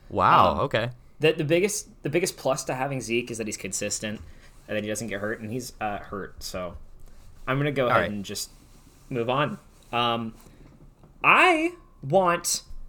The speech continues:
Speaker 2: Chargers Giants, and I am gonna really
Speaker 1: No, you don't.
Speaker 2: bamboozle you here. Um,
Speaker 1: Oh.
Speaker 2: I love watching the Chargers, so this is easy for me to grab, and it, you know, kinda, we're kinda down to the, maybe the more barren part of the slate, but, uh,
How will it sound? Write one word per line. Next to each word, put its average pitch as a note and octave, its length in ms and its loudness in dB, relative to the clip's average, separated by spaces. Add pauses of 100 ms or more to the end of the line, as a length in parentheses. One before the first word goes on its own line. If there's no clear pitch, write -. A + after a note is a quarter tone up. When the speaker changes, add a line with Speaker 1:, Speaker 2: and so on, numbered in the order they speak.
(760)
Speaker 2:
Chargers B3+ 680 2
Giants, B2+ 720 0
and C#3 180 -2
I G3 140 0
am F#4+ 180 0
gonna B3 240 0
really D3 320 2
Speaker 1:
No, A3 80 4
you F#3+ 120 4
don't. D3 320 4
Speaker 2:
bamboozle B2+ 360 2
you G#2 140 -4
here. F#2+ 260 -6 (880)
Um, C#3 280 2
Speaker 1:
Oh. F2+ 240 -4 (440)
Speaker 2:
I B3+ 120 10
love D#3+ 300 8
watching C3+ 300 2
the A2 60 -4
Chargers, G#2 460 -6
so B2+ 120 -4
this C#3+ 160 -2
is B2+ 180 -4
easy A2+ 280 -4
for - 120 -10
me G#2+ 120 -6
to G#2 80 -6
grab, G#2 440 -6
and A2 100 -6
it, G2 180 -8 (580)
you C3+ 80 -4
know, A#2 180 2
kinda, A#2+ 300 -4 (220)
we're F3 160 2
kinda F#3 240 2
down C3 280 0
to A#2+ 60 -6
the, G#2+ 200 -4 (880)
maybe F3 340 2
the E3+ 60 2
more D3 180 0
barren A#2+ 720 0 (280)
part C3+ 220 0
of B2 60 -4
the C3 80 -4
slate, C#3+ 460 -2
but, A#2+ 200 2
uh, G#2+ 260 0